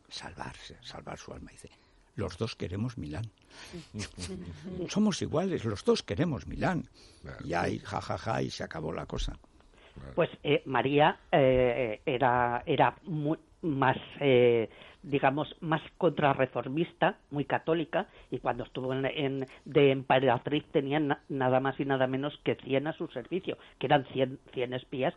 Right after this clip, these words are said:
Speaker 3: al servicio de su hermano <laughs> Felipe segundo. Y, y, y, bueno, ella también,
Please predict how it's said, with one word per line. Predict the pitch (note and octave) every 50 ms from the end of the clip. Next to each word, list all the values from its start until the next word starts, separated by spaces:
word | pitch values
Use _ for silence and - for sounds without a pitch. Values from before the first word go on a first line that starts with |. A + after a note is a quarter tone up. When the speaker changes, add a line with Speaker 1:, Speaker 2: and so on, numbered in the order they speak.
| - - -
Speaker 3:
al | - - -
servicio | - A2 A#2 B2+ A2+ - D3+ D3
de | D3 C#3+
su | - - B2+
hermano | A#2 B2 A2 B2 C3 B2 A#2 - - - -
<laughs> | - - _
Felipe | - D#3+ D3+ C3 F#3+ - - F3+ E3+
segundo. | C3+ C#3 B2+ - E3+ G3+ A3 G3+ D3+ - - - - - - - - - -
Y, | - F#3 E3+ D#3 D3 C3+ C3 C3 - _ _ _
y, | G3 E3 C3+ B2+ B2+ A#2 A#2+ A#2+ G#2+ A#2 A2+ -
y, | A#2+ A#2+
bueno, | A2+ A2+ A2+ C#3 D3+ C#3 - _ _ _ _ _ _ _
ella | D3+ C#3+ C3 D3 D#3 -
también, | - D3 C#3+ C#3+ C#3 D3 D#3 D#3+ E3+ F#3 F#3+